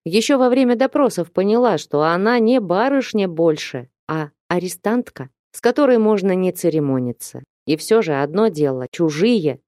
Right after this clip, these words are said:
совсем другое — Архаров. Он ведь должен помнить, какой она была прежде.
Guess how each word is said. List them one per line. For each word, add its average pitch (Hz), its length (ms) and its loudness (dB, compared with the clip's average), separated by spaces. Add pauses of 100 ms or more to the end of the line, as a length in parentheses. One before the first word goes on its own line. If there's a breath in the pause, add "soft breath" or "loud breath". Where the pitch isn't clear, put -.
совсем 262 440 0
другое — 202 760 2 (180)
Архаров. 131 720 -8 (240)
Он 170 180 0
ведь 160 280 0
должен 170 420 2
помнить, 175 680 0
какой 165 520 0
она 156 260 0
была 147 300 0
прежде. 135 500 -8